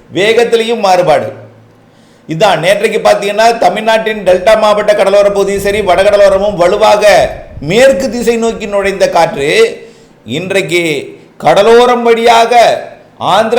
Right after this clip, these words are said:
பிரதேசம் கடலோரம் நோக்கி பயணிக்கிறது. அது போய் விஜயவாடா,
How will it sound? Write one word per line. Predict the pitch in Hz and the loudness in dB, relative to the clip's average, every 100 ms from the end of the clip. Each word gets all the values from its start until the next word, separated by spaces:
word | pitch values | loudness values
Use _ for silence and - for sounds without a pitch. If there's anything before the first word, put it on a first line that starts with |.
| 240 | -2
பிரதேசம் | 233 226 220 214 202 | -2 -2 -2 -6 -4
கடலோரம் | 202 196 202 190 185 | -2 2 2 0 -2
நோக்கி | 202 202 226 190 | -4 -4 -4 -2
பயணிக்கிறது. | 175 170 156 143 120 - | -2 -2 -4 -6 -6 -2
அது | 208 165 | -2 0
போய் | 226 208 | 0 0
விஜயவாடா, | 180 202 202 190 | 0 2 2 2